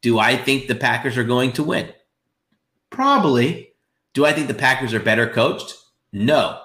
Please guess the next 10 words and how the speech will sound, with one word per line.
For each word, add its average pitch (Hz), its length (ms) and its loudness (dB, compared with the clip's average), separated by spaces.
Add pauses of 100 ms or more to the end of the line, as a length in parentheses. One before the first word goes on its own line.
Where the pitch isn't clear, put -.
(680)
And 120 140 2
the 123 60 2
reason 156 340 2
is 123 140 0
Brian 127 320 0
Daboll 113 360 0
is 101 120 -2
a 90 220 -6 (240)
championship 147 1300 -2
coach 101 420 -2